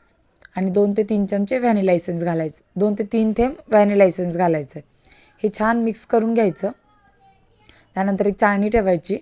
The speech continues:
माझ्याकडे स्ट्रेनर नाही आहे, त्यामुळे मी अशा पद्धतीची चाळणी यूज करते. एक, अ, एक कप मैदा घेतला आहे आणि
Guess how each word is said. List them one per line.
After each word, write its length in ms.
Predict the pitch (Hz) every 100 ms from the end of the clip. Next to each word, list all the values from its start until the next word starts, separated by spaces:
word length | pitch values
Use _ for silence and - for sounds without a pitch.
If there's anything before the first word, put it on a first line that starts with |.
| _ _ _ _ -
माझ्याकडे 340 | 190 185 208
स्ट्रेनर 420 | 208 - 214 214 214
नाही 120 | 220
आहे, 100 | 208
त्यामुळे 260 | 208 208
मी 80 | 208
अशा 180 | 202 214
पद्धतीची 380 | 208 190 196 196
चाळणी 320 | 202 190 196
यूज 200 | 196 180
करते. 400 | 190 170 190 208 - _ _ _ _ _ _
एक, 360 | 202 202 - -
अ, 340 | 202 196 190 202 -
एक 200 | 202 -
कप 200 | 233 226
मैदा 300 | 214 202 220
घेतला 300 | 214 202 190
आहे 120 | 185
आणि 240 | - 190